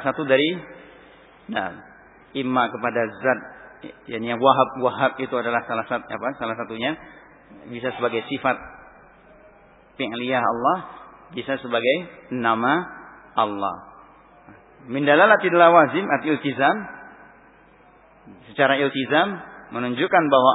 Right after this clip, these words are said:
Allah itu qadir, bahwa Allah itu alim, karena Dia Maha Kuasa dan Maha Mengetahui apa yang Dia, yang terbaik yang diberikannya untuk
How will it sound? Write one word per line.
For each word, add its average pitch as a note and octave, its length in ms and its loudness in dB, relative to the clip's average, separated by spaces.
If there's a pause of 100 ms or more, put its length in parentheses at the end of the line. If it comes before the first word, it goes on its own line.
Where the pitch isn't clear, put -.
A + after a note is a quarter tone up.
(100)
Allah A#2+ 160 0 (120)
itu F3 140 -4 (520)
qadir, D3 440 2 (680)
bahwa A#2+ 260 4
Allah B2 320 -2
itu E3+ 140 -6 (380)
alim, B2+ 320 -2 (160)
karena A2 160 -6
Dia B2+ 260 -2 (680)
Maha A2+ 320 -4
Kuasa D3 400 0
dan B2 160 -4
Maha A#2+ 160 0
Mengetahui B2+ 640 -2
apa B2 240 -4
yang B2 160 -4
Dia, A2+ 240 -6 (360)
yang A2+ 200 -6
terbaik G#2+ 360 -2
yang A2+ 160 -8
diberikannya G#2+ 520 -6
untuk G#2 240 -8